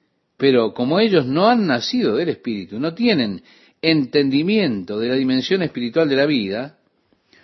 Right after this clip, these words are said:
usted lo que les dice es un acertijo para ellos. Usted habla cosas que para ellos son sin sentido. Y es asombroso, ¿verdad? ¿Qué diferencia hace realmente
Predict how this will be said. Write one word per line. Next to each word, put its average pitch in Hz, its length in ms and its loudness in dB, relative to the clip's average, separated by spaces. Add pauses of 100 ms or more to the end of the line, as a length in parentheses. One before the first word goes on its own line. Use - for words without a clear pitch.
(120)
usted 170 720 -2 (340)
lo 127 240 -2
que 139 120 0
les 143 140 -2
dice 185 520 -8 (420)
es 170 180 -6
un 202 100 -2
acertijo 147 560 -2
para 95 220 -4
ellos. 85 500 -14 (2000)
Usted 156 380 -2
habla 160 520 2 (200)
cosas 165 340 0
que 123 120 -4
para 110 240 -2
ellos 120 260 -4
son 139 180 -4
sin 170 180 -8
sentido. 196 640 -6 (580)
Y 131 120 -6
es 160 100 -4
asombroso, 131 560 -4
¿verdad? 113 320 -10 (680)
¿Qué 190 180 2
diferencia 139 640 -4
hace 120 180 -6
realmente 117 800 -6